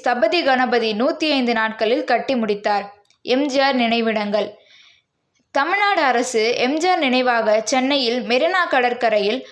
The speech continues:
அண்ணா சதுக்கம் அருகில் அவரது உடல் புதைக்கப்பட்டது. அந்த இடத்தில் எம் ஜி ஆர் நினைவிடம் அமைக்கப்பட்டுள்ளது. இங்கு எம் ஜி ஆரின் மார்பளவு சிலை அமைக்கப்பட்டுள்ளது. எம் ஜி ஆரின் அரிய புகைப்படங்களும், புகைப்படங்களும்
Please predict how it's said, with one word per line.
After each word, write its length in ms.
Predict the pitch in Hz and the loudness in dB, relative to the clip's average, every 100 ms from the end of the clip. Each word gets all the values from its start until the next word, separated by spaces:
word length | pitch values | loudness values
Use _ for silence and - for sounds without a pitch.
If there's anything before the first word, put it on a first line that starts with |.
| - | -10
அண்ணா 320 | - 254 349 381 | -4 -2 0 0
சதுக்கம் 500 | 339 262 262 254 226 | 0 0 0 -2 -2
அருகில் 420 | 220 214 208 220 285 - - | -2 -2 0 -2 -4 -10 -10
அவரது 380 | - 247 262 269 254 | -2 0 2 2 2
உடல் 260 | 254 320 | 2 2
புதைக்கப்பட்டது. 840 | 311 247 240 247 233 226 214 208 208 - - | 2 0 0 0 -2 -2 -2 -2 -4 -4 -4
அந்த 260 | 220 226 | -2 2
இடத்தில் 480 | 220 233 247 - 269 453 - _ | 2 2 0 0 -2 -4 -12 _
எம் 240 | - 277 | -2 0
ஜி 140 | 330 349 | 0 2
ஆர் 220 | 339 339 233 | 2 0 0
நினைவிடம் 500 | 233 262 254 262 247 | 0 2 0 0 -2
அமைக்கப்பட்டுள்ளது. 1300 | 220 226 247 - - _ _ 262 - 220 208 208 208 - - - - | -2 -2 -4 -4 -10 _ _ -4 -2 0 0 -2 -4 -6 -20 -20 -12
இங்கு 260 | - 277 285 | -6 0 2
எம் 220 | 262 294 | 2 2
ஜி 100 | 349 | 2
ஆரின் 280 | 359 349 247 | 4 4 2
மார்பளவு 580 | 220 262 262 277 320 330 | 0 2 2 2 2 2
சிலை 280 | 285 254 262 | 0 2 0
அமைக்கப்பட்டுள்ளது. 880 | 226 220 226 240 226 220 202 202 202 - - - - | 0 -4 -2 -2 -2 0 0 0 -2 -4 -14 -14 -2
எம் 240 | 254 311 | 0 2
ஜி 120 | 330 | 2
ஆரின் 320 | 349 311 294 - | 2 2 0 -2
அரிய 280 | 226 320 339 | 0 0 0
புகைப்படங்களும், 800 | 277 262 262 247 226 226 220 220 - _ | 2 2 2 2 2 2 0 -4 -14 _
புகைப்படங்களும் 1200 | - 277 277 - - _ 233 220 214 208 208 269 | 0 0 0 -10 -20 _ -2 0 0 0 0 -2